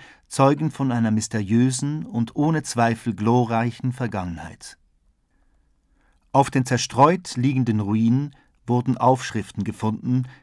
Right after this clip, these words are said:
die beweisen, dass schon im neunten Jahrhundert Bauten hier existierten.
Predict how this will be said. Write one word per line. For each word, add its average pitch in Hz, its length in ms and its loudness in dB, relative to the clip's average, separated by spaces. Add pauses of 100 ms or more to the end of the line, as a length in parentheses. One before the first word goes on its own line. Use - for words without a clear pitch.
(120)
die 120 80 -2
beweisen, 131 540 4
dass 120 140 2
schon 147 200 -2
im 131 160 2
neunten 147 360 0
Jahrhundert 135 600 -2
Bauten 117 380 2
hier 117 220 -2
existierten. 120 800 -10